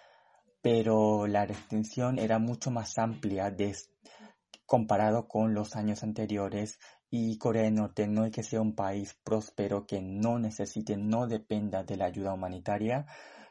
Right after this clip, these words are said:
y que la gestión pésima, porque del régimen norcoreano, es decir, el régimen norcoreano como no, digamos, hace oídos sordos a las peticiones de su pue-,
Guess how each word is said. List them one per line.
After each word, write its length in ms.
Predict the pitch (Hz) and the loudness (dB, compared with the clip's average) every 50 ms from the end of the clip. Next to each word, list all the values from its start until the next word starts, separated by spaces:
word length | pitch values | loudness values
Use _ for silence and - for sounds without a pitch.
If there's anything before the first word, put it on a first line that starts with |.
| _ _ - | _ _ -2
y 220 | - 117 110 107 - | 0 0 0 0 0
que 180 | - 113 104 | 2 2 4
la 280 | 98 95 95 92 90 90 87 | 4 4 4 4 2 0 -2
gestión 500 | - - 92 - - - 127 127 120 107 | -4 -10 -10 -10 -6 -2 0 0 0 2
pésima, 580 | - 113 110 - 123 113 107 104 101 101 104 | 0 0 0 0 0 2 2 2 0 -2 -4
porque 460 | - - 104 - - 98 92 98 - - - | -4 -4 -4 -2 -2 -4 -4 -4 -6 -8 -8
del 400 | - 113 110 101 98 95 - 73 | -4 -2 -2 -2 -2 -4 -6 -4
régimen 300 | 110 107 - - 120 113 | -4 -4 -2 -2 -2 0
norcoreano, 720 | 110 110 107 - 110 101 98 101 101 98 98 95 95 95 - | 0 -2 -2 -2 -4 -4 -2 -2 -2 -2 -2 -4 -4 -4 -4
es 60 | 101 | -4
decir, 320 | 98 95 87 - 110 101 | -4 -6 -6 -6 -6 -6
el 80 | 101 92 | -4 -4
régimen 260 | 104 104 - 120 113 | -6 -6 -4 -4 -4
norcoreano 460 | 113 110 - 110 107 107 104 107 104 | -4 -2 -2 0 0 0 0 -2 -2
como 280 | - 107 101 95 95 98 | -4 -4 -4 -4 -4 -2
no, 400 | 101 104 110 117 127 131 - - - - - - - - - - - - - - - _ - | 0 0 2 2 2 0 -2 -4 -10 -20 -20 -20 -20 -20 -20 -20 -20 -20 -20 -20 -20 _ -6
digamos, 840 | - 113 107 110 110 110 110 113 113 113 - - - - - - - | -2 0 2 4 4 4 4 2 0 -2 -6 -16 -20 -20 -20 -8 -2
hace 280 | - 117 120 - - 117 | 0 0 0 0 0 0
oídos 300 | 107 107 110 110 110 - | 2 2 2 0 0 -2
sordos 580 | - 120 113 110 104 98 95 95 - - - - _ | -4 -4 -4 -2 -2 -2 -4 -4 -8 -12 -20 -16 _
a 140 | - 107 107 | -4 -2 -2
las 160 | 107 104 101 | 0 -2 -4
peticiones 520 | - 107 104 101 101 - - 135 135 131 117 | -4 -4 -4 -4 -4 -2 0 0 0 0 0
de 120 | 101 107 | -2 -4
su 200 | - - - - | -4 -6 -12 -8
pue-, 300 | - - 131 139 143 - | -4 -2 0 0 -2 -4